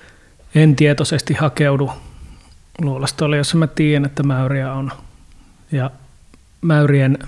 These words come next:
pesäluolastot on varsinkin syksyllä ennen lumen tuloa melko helppo kartoittaa, sillä mäyrät tekee niillä pesillä kesäaikana yleensä jonkinnäköisiä maansiirtotöitä.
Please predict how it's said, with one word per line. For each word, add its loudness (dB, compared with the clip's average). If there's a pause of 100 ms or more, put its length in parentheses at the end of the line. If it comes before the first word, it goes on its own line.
(1300)
pesäluolastot 0
on -2 (1120)
varsinkin 2
syksyllä 0
ennen 2
lumen 0
tuloa -2
melko -2
helppo -4
kartoittaa, -4
sillä -4 (880)
mäyrät 0
tekee 2
niillä 4
pesillä 0 (200)
kesäaikana 2 (1200)
yleensä 2
jonkinnäköisiä 2
maansiirtotöitä. 0